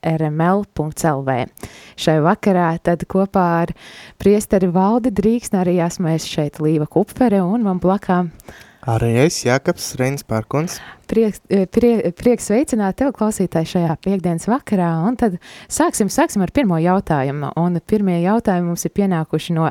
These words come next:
Speaker 1: Eduarda. Ā, tātad, Eduard, jautājums, ko īsti nozīmē, kad atz-, apzīmējam pieri, lūpas un sirdi pirms evaņģēlija? Vai ir kādi jāsaka, kāda īpaša lūkšana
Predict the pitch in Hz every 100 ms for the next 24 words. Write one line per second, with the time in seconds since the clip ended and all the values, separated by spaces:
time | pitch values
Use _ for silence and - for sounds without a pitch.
0 | - 160 147 143 131 - 165 - - -
1 | - - - - - 170 160 - 170 160
2 | 160 147 156 165 160 170 226 247 226 185
3 | 175 - - - - 339 247 262 320 262
4 | 220 247 220 190 175 170 175 185 220 -
5 | 180 202 196 180 165 156 156 156 - 208
6 | 262 233 170 156 220 302 - 170 - -
7 | 190 160 - 302 339 196 180 - 190 214
8 | - - - 156 170 156 143 147 143 139
9 | 139 139 165 - - - - _ 165 175
10 | 175 - 175 156 151 175 190 - 135 147
11 | 156 135 156 180 147 - 143 - - 156
12 | 139 - 139 135